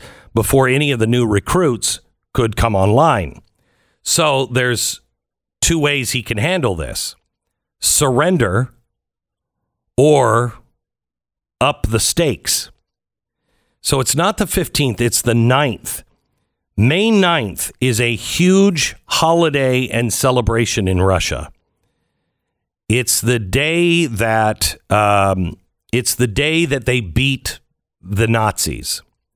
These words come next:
And remember, they lost, like, twenty million people in the war against the Nazis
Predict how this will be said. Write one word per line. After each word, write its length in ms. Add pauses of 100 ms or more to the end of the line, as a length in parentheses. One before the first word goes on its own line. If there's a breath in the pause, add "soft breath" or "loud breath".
(840)
And 120
remember, 360
they 160
lost, 300
like, 160
twenty 260
million 640
people 360
in 100
the 80
war 260
against 340
the 80
Nazis 640